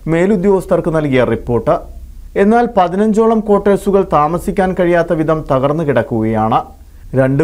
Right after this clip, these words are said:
ക്വാർട്ടേഴ്സുകളുടെ മേൽവാർപ്പടക്കം തകർന്നു വീണു. ബാക്കിയുള്ളവയുടെ വാതിലുകളും ജനലുകളും ദ്രവിച്ച് നശിക്കുകയും ചിലത് സാമൂഹ്യവിരുദ്ധർ മോഷ്ടിക്കുകയും ചെയ്തിട്ടുണ്ട്. വാതിലുകളും ജനലുകളും നശിച്ച ക്വാർട്ടേഴ്സുകൾ സാമൂഹ്യവിരുദ്ധരുടെ താവളമായി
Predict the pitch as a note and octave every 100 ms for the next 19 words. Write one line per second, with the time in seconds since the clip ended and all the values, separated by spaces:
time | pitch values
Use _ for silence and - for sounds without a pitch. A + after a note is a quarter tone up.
0 | D#3 C3+ C3+ D3+ - D3+ D3 D#3 C#3 C#3+
1 | D3 D#3 D#3 D3+ D3+ C#3 E3+ D3 C#3 D3+
2 | B2+ A2 A2+ E3 - - - - - F3
3 | F#3+ G3 B3 A3+ A3 G#3 G#3 G#3 E3 D3+
4 | D#3 F3 F#3+ F#3+ F#3 D3+ D3 D#3+ F3 F3
5 | E3+ C3+ C#3+ D3 D#3 F3+ D3+ B2+ D3 F3+
6 | D#3 A#2+ E3 - - - G3 F#3 G#3 G#3
7 | G3+ D#3+ D3 E3+ D3+ F3+ E3 E3 E3 D#3
8 | C#3+ C#3 G3 - E3 C3+ G#2+ A#2+ A2 A2+
9 | A2+ A2 D3+ - - - - - - D#3
10 | F3 F#3+ G3 A3+ A3+ A3 G3+ E3 D#3+ F3
11 | F#3+ G3+ G3+ F#3 - F3+ G3 F3+ D#3 -
12 | F3 E3+ C3+ C3 G3+ - D#3+ D#3 F3 F#3+
13 | G3+ F3+ F3+ F3+ F3 E3+ E3+ C#3+ D3 F3
14 | E3+ E3+ E3+